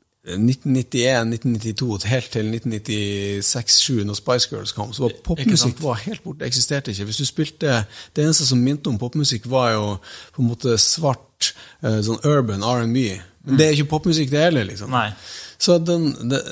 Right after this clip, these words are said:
Speaker 1: det, den, hva skal man si, den streite popmusikken var helt borte.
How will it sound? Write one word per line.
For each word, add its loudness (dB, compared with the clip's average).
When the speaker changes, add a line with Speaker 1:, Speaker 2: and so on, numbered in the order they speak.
Speaker 1:
det, 2
den, -2
hva 0
skal 0
man 4
si, 0
den 0
streite 0
popmusikken -2
var -2
helt -4
borte. -8